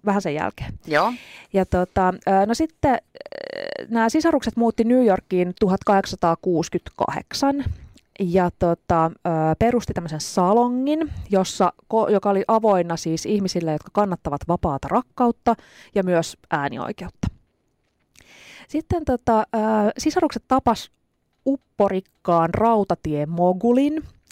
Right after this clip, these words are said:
Speaker 1: Cornelius Vanderbiltin, joka myöskin uskoi vakaasti spiritualismiin. Ja hänen vaimonsa oli just kuollut, ja nämä sisarukset sitten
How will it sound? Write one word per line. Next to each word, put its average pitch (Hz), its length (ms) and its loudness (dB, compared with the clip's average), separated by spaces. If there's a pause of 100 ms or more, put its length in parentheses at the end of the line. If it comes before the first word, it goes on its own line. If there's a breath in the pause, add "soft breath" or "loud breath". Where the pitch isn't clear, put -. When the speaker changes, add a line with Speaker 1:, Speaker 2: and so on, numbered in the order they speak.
(1080 loud breath)
Speaker 1:
Cornelius 190 600 2
Vanderbiltin, 247 920 2
joka 190 320 2
myöskin 196 400 0
uskoi 160 460 0
vakaasti 156 460 0
spiritualismiin. 165 1120 -4 (180)
Ja 151 120 0
hänen 180 260 -2
vaimonsa 233 500 0
oli 156 160 0
just 160 220 -6
kuollut, 180 580 2
ja 170 80 -6
nämä 170 120 -2
sisarukset 180 480 -4
sitten - 260 -10